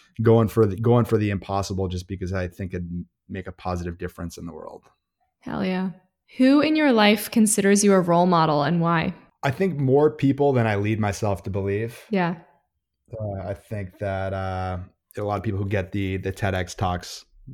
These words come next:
Speaker 1: from me, people who've listened to my podcast and see the vulnerability.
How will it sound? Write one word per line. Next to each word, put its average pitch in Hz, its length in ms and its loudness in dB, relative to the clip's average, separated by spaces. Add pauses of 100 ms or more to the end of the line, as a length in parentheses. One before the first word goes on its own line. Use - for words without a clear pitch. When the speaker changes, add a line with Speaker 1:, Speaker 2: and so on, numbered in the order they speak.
(140)
Speaker 1:
from 98 260 -4
me, 92 260 -2
people 98 260 -6
who've 92 120 -4
listened 98 220 -4
to 95 40 -2
my 92 120 -2
podcast 95 680 -4
and 92 100 -8
see 101 140 -6
the 92 100 -2
vulnerability. 92 880 -2